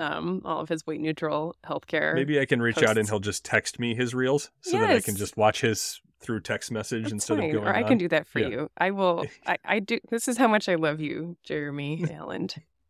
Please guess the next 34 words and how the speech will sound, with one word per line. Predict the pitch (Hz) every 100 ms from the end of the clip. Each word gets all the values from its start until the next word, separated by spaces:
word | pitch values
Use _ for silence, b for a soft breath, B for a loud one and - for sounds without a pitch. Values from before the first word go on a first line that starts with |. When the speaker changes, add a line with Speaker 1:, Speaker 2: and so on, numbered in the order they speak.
| _ _ _ _ _ _ _ -
Speaker 2:
Yeah. | 98 90 _ _ _ _ -
Um, | 143 139 139 135 131 131 -
I | 160
have | 170
one | 156
more | 147 123
story. | 143 120 104
Do |
you | 107
have | 113
anything? | 117 127 - _ _ _ -
Speaker 1:
No, | 302 359
that's, | 220 233 -
that | 233 226
was, | 208 233
I | 320
had | 349
some | 247
Speaker 2:
Cool. | 180
Speaker 1:
other | 180
ones | 170 170
I | 165
toyed | - 165
around | 151 143
with, | 151
but | 170
we | 160
can | 165 156
leave | -
'em | 180
for | 185
next | - -
time. | - 202 _ _ _ _ _ _ _
Speaker 2:
Okay. | - 98